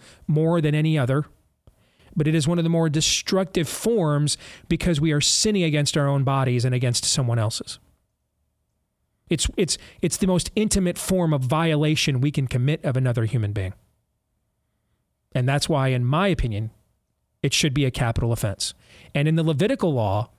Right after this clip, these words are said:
of God, it was. You are the victim of a heinous sin slash crime. However,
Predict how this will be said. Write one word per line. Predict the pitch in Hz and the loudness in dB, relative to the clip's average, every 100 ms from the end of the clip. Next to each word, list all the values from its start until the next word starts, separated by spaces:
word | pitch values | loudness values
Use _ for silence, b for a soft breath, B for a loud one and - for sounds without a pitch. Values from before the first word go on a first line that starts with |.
| - | -8
of | 131 | -4
God, | 151 151 127 127 | 0 0 0 0
it | 156 | -2
was. | 160 139 - - _ _ _ _ _ _ _ _ _ _ _ _ _ _ _ _ _ _ _ _ _ _ _ _ _ _ _ _ _ _ _ _ B B B B B | 0 -2 -4 -10 _ _ _ _ _ _ _ _ _ _ _ _ _ _ _ _ _ _ _ _ _ _ _ _ _ _ _ _ _ _ _ _ B B B B B
You | 156 202 | 0 2
are | 196 | 2
the | 180 | 0
victim | 147 202 - 160 | 0 -2 0 0
of | 147 | 0
a | 139 | 0
heinous | - 175 151 - | 0 0 0 0
sin | - 156 131 | 0 0 0
slash | - 127 110 - | -2 0 -2 -2
crime. | - 104 92 - _ _ _ _ _ _ _ _ _ _ _ _ _ _ _ _ _ _ _ _ _ _ _ _ _ _ _ _ _ _ _ _ _ _ - - | -4 -6 -6 -12 _ _ _ _ _ _ _ _ _ _ _ _ _ _ _ _ _ _ _ _ _ _ _ _ _ _ _ _ _ _ _ _ _ _ -20 -8
However, | - 165 214 110 110 | -2 0 -2 -4 -8